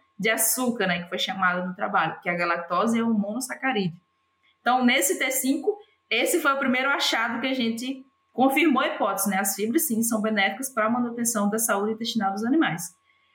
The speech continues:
E aí, a segunda coisa foi que os animais tiveram o mesmo desempenho, estatisticamente falando, né,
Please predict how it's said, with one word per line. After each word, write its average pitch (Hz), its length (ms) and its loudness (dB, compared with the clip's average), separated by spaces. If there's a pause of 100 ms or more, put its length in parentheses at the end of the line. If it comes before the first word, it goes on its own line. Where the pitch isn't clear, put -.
(140)
E 285 120 4
aí, 320 420 0
a 233 120 2
segunda 254 500 2
coisa 254 380 0
foi 294 200 0
que 208 300 0
os 208 140 0
animais 202 500 0
tiveram 233 320 -2
o 233 40 2
mesmo 277 420 2
desempenho, 240 680 0
estatisticamente 190 800 -2
falando, 180 380 2
né, - 180 0